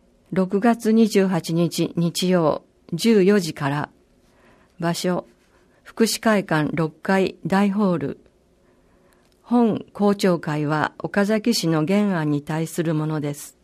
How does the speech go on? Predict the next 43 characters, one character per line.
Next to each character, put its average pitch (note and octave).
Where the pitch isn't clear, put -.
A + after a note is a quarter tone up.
刈 G3
谷 G#3+
市 D#3+
及 G3
び D3+
知 -
立 A3
市 E3+
の E3
原 F#3
案 D3
に D3+
対 F3+
す F#3
る E3+
も D#3+
の E3+
で D#3+
は D3+
あ D3
り D3+
ま D3+
せ D3
ん。 -
県 A#3
が D#3
開 F3+
催 E3+
す E3
る D#3+
公 F#3
聴 F3+
会 D3
で、 D#3
講 A3
述 G#3+
を G3+
希 G3
望 F#3
す F#3+
る F#3+
方 F3+
は、 D#3